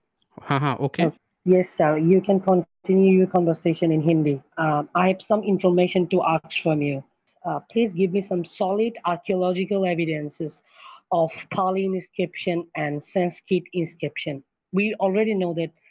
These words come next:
Speaker 2: Pali came, uh, uh, before the, uh, of the Sanskrit. So, sir, please give me some solid archaeological evidences. Uh, you can use the internet to show me from the web. Thank you, sir.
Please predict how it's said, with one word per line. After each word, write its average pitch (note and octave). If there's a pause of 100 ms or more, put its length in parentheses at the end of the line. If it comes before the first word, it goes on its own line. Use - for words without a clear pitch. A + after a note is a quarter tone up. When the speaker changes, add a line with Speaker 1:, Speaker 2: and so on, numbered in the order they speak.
(240)
Speaker 2:
Pali F#3+ (260)
came, F3 (380)
uh, D3 (720)
uh, D#3+
before E3 (120)
the, D#3+ (180)
uh, C#3+
of D#3 (240)
the D3
Sanskrit. - (680)
So, F3
sir, F3+ (140)
please G3
give F#3+
me F3+
some E3+
solid G#3+
archaeological E3+
evidences. D3+ (260)
Uh, C#3 (280)
you G3 (100)
can G3
use F#3
the E3
internet E3+ (140)
to E3
show F3
me E3
from D#3+
the E3
web. D3 (340)
Thank E3+
you, D#3
sir. C3+